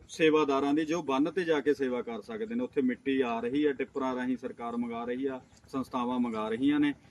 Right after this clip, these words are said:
ਮਿੱਟੀ ਭਰ ਕੇ, ਅ, ਗੱਟਿਆਂ ਦੇ ਵਿੱਚ, ਗੱਟੇ ਖਾਲੀ ਦੀ ਲੋੜ ਆ ਉੱਥੇ,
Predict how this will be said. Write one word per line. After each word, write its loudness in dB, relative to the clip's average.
ਮਿੱਟੀ 4
ਭਰ 2
ਕੇ, 6
ਅ, 2
ਗੱਟਿਆਂ 2
ਦੇ 8
ਵਿੱਚ, 4
ਗੱਟੇ 4
ਖਾਲੀ 0
ਦੀ 2
ਲੋੜ 0
ਆ 0
ਉੱਥੇ, -2